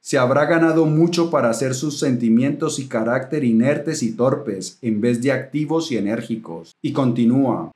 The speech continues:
El que deje al mundo, o cuando menos a su mundo, elegir por él su plan de vida, no necesita ninguna otra facultad más que la de la imitación propia de los monos.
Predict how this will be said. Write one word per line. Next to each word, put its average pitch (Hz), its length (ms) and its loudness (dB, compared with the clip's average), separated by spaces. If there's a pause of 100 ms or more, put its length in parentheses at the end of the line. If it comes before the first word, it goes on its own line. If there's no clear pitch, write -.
El 160 240 0
que 139 140 2
deje 170 320 2
al 170 160 6
mundo, 147 580 2 (160)
o 143 160 -2
cuando 135 360 2
menos 131 640 2
a 135 100 -2
su 120 200 -2
mundo, 123 640 2 (280)
elegir 135 520 2
por 143 220 4
él 147 240 4
su 123 240 -2
plan 131 260 0
de 143 140 2
vida, 165 480 0 (200)
no 156 200 4
necesita 165 640 0
ninguna 143 520 4
otra 147 260 2
facultad 135 760 0
más 131 320 0
que 147 160 -2
la 135 160 2
de 123 140 0
la 117 120 0
imitación 113 840 0
propia 135 360 0
de 127 120 0
los 98 240 -2
monos. 104 640 -2